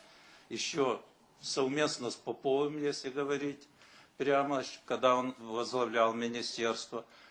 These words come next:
Впервые была поставлена идея, как решать задачи энергосбережения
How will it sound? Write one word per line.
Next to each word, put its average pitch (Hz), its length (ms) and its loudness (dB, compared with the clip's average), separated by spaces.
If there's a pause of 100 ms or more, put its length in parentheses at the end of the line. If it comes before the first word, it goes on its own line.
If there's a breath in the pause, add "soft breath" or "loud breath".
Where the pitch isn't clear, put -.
(100 loud breath)
Впервые 160 460 4
была 147 300 2
поставлена 135 800 2
идея, 135 320 0
как 170 360 2
решать 131 460 2
задачи 131 480 0
энергосбережения 123 1300 -2